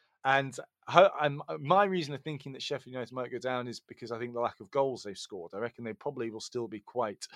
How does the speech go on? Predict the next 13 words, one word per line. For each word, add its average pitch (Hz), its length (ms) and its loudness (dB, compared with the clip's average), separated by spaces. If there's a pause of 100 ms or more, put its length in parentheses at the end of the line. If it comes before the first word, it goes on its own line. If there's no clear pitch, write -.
(280)
defensively 107 560 -10
savvy. - 360 -8 (580)
Um, 143 180 -4
although 143 220 4
I 147 60 8
have 233 280 6
looked 208 200 -4
at, 147 100 -4 (100)
I 123 100 -8
have 160 200 0
looked 165 200 -6
at 135 80 -6
Mar-, 123 260 -2